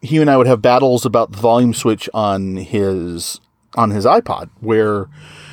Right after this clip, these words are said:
I would turn it down. This is in the early days of I O S, where there weren't that many controls on what kids could do as far as maximum volume. And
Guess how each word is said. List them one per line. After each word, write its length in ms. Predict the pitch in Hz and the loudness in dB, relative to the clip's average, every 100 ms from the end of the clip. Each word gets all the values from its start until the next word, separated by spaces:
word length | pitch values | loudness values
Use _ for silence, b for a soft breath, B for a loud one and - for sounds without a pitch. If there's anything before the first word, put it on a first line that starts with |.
| B B | B B
I 120 | 123 | 0
would 160 | 123 | 0
turn 180 | - 123 | 2 0
it 80 | 117 | 0
down. 440 | 101 92 104 104 | -2 -2 -2 -4
This 300 | - 110 127 | -4 -2 0
is 120 | 127 110 | 0 0
in 60 | |
the 100 | 110 | 0
early 200 | 107 104 | 0 0
days 260 | 98 98 92 | 0 -2 0
of 80 | 95 | -2
I 140 | 92 | 0
O 120 | 95 | 0
S, 200 | 104 - | 0 -2
where 100 | 107 | -4
there 140 | 98 95 | -4 -4
weren't 240 | 107 104 | -4 -6
that 120 | - 90 | -4 -4
many 200 | 98 95 | -6 -8
controls 600 | 101 98 107 101 98 101 | -10 -6 -4 -2 -4 -4
on 120 | 95 | -6
what 200 | 98 - | -8 -6
kids 240 | 110 98 | -6 -4
could 140 | - 95 | -6 -6
do 140 | 101 | -4
as 100 | 92 | -4
far 160 | - 92 | -4 -6
as 120 | 95 | -6
maximum 360 | 95 98 104 98 | -10 -10 -8 -2
volume. 360 | 165 170 120 | 0 2 0
And 300 | 110 107 104 | 0 -2 -6